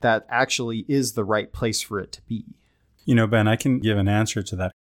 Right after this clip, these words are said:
Speaker 2: Not the answer, an answer to that
Speaker 1: <laughs>
Speaker 2: question. I know you meant it rhetorically, but, well, here's the answer. It's by being quiet.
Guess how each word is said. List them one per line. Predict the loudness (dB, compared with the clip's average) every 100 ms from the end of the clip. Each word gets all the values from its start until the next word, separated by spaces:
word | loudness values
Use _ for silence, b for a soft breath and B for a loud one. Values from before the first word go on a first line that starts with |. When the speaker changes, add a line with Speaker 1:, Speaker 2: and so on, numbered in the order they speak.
| -4
Speaker 2:
Not | -4 -2
the | -2 0
answer, | -2 -2
an | -4 -2 0
answer | 0 0 0 -2
to | -2
that | -4
Speaker 1:
<laughs> | -2
Speaker 2:
question. | -4 -2 -2 -2 -2 0
I |
know | 2 4
you | 4 2
meant | 2 0
it | -4
rhetorically, | -4 0 0 0 -2 -2
but, | -2 -4 b b b b -2
well, | 0 0
here's | 0 0 0
the | 0
answer. | 0 0 -2
It's | -4
by | 0 0
being | 2 2 0
quiet. | -2 -4 -4 -10 -16